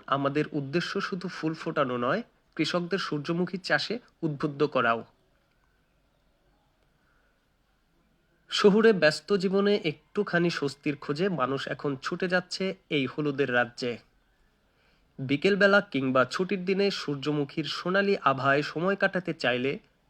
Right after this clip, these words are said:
ফরিদপুরের এই বাগান হতে পারে আপনার পরবর্তী গন্তব্য।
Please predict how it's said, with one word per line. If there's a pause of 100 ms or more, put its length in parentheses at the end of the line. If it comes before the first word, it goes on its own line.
ফরিদপুরের (140)
এই
বাগান
হতে
পারে
আপনার (320)
পরবর্তী
গন্তব্য।